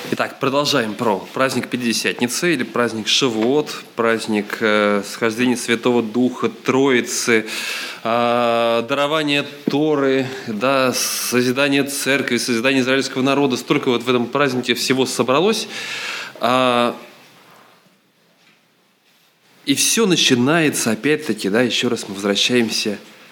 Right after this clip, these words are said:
а, с установления, которое дает Господь, установление, которое связано с, с хлебами. Я их немножко подержу еще в руках.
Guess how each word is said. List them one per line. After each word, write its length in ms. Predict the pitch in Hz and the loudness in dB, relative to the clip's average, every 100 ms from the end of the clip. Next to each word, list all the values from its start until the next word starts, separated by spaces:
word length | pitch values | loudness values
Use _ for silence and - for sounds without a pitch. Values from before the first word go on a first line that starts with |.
| - - - - _ _ _ | -20 -20 -20 -20 _ _ _
а, 480 | - 113 110 107 - - - - - - | -2 2 2 2 -2 -12 -20 -20 -20 -10
с 200 | - 135 | -4 -2
установления, 640 | 123 127 127 131 175 135 | 0 2 2 2 2 2
которое 320 | 110 117 113 | 2 2 2
дает 100 | 107 | 2
Господь, 580 | 104 - - 175 185 - - - - - - - - | -2 -4 -2 -2 -2 -6 -14 -20 -20 -20 -20 -16 -8
установление, 500 | 117 - 175 214 170 | -6 0 2 2 2
которое 240 | 127 120 | 2 0
связано 540 | 123 156 175 151 143 | 0 0 2 2 2
с, 500 | 127 - 135 135 131 - - - - - - _ _ _ _ - | 2 0 2 2 0 -10 -20 -20 -20 -20 -20 _ _ _ _ -8
с 140 | - | -4
хлебами. 560 | 123 123 113 90 78 - - - - - - - - - - - - - - - - - - - - - - - - - - - - - - - - - - - - - - | 0 0 2 0 -4 -12 -20 -20 -20 -20 -20 -20 -16 -14 -14 -20 -20 -20 -20 -20 -20 -20 -20 -20 -20 -20 -20 -20 -20 -20 -20 -20 -20 -20 -20 -20 -20 -20 -20 -20 -16 -12 -8
Я 60 | 98 | -6
их 120 | - | -2
немножко 280 | 113 110 - | 0 0 -2
подержу 360 | - 123 110 101 | -2 2 2 2
еще 240 | - 101 | -2 -4
в 20 | |
руках. 160 | 107 | -4